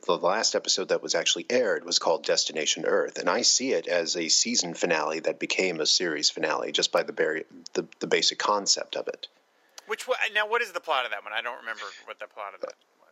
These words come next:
Speaker 1: Right. The idea was that there was a pair of cat-like aliens who offer to let Barney and Junior use a device of theirs to travel back in time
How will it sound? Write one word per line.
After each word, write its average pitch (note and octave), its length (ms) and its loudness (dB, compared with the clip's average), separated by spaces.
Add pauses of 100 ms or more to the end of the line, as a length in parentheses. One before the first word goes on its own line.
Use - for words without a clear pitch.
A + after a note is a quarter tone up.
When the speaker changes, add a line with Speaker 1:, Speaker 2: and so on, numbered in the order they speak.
Speaker 1:
Right. F#2+ 240 2
The A2 120 2
idea C3+ 400 2
was F2 300 2
that F2+ 120 -4
there F#2 120 0
was F2 180 0
a F#2 40 -4
pair B2 300 2
of G2 140 -2
cat-like G2 540 -2
aliens - 840 2
who D#2+ 500 -2
offer E2+ 680 2
to - 120 2
let E2 320 0
Barney F2+ 340 2
and E2 140 -4
Junior E2 400 0
use F#2+ 380 0
a F#2 60 0
device E2+ 420 2
of F2 100 -8
theirs D2+ 260 -2
to F2+ 80 -2
travel F2 360 0
back F#2+ 320 0
in E2+ 160 -2
time D2 500 -2